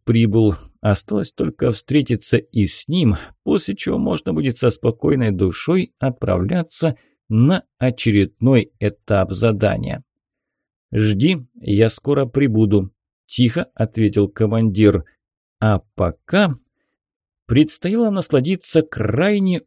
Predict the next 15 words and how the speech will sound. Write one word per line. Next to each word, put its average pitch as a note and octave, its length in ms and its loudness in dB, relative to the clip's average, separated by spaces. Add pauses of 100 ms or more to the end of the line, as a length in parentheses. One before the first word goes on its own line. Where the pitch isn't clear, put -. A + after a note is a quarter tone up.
удивительным C#3 960 0
зрелищем. B2 800 -2 (240)
Хрупкая A2 680 0
на G#2 120 2
вид F#2+ 300 0
Агния E3 540 -2 (140)
сражалась E3 720 -2
против D#3+ 500 -2
одного C#3+ 440 0
из A#2 240 0
ветеранов A2+ 720 0
Йети. B2 680 0 (200)
За G2+ 220 0
их F#2+ 460 -2
боем E3+ 500 -4